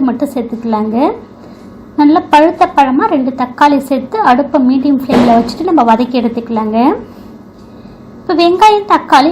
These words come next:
வதங்கினதும் இதுல காய்கறி சேர்த்துக்கலாம். ஒரு மீடியம் சைஸ் கேரட் தோலை சீவிட்டு குட்டி குட்டியா கட் பண்ணிட்டு சேர்த்துருக்கேன். ஒரு பத்து பீன்ஸ் கட் பண்ணிட்டு சேர்த்துக்கலாம். ஒரு பெரிய சைஸ் உருளைக்கிழங்கு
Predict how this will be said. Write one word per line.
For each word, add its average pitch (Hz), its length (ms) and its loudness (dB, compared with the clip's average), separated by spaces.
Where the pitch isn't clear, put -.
வதங்கினதும் 262 560 -2
இதுல 285 160 -2
காய்கறி 262 440 2
சேர்த்துக்கலாம். 233 680 -2
ஒரு 403 160 4
மீடியம் 370 400 -2
சைஸ் 285 200 -6
கேரட் 285 340 2
தோலை 302 300 4
சீவிட்டு 247 400 -6
குட்டி 269 280 -4
குட்டியா 277 320 -4
கட் 254 220 -2
பண்ணிட்டு 262 320 2
சேர்த்துருக்கேன். 233 580 0
ஒரு 359 100 2
பத்து 320 320 2
பீன்ஸ் 330 340 0
கட் 254 240 -2
பண்ணிட்டு 269 340 -2
சேர்த்துக்கலாம். 240 640 0
ஒரு 349 120 4
பெரிய 330 260 4
சைஸ் 330 240 -2
உருளைக்கிழங்கு 285 600 0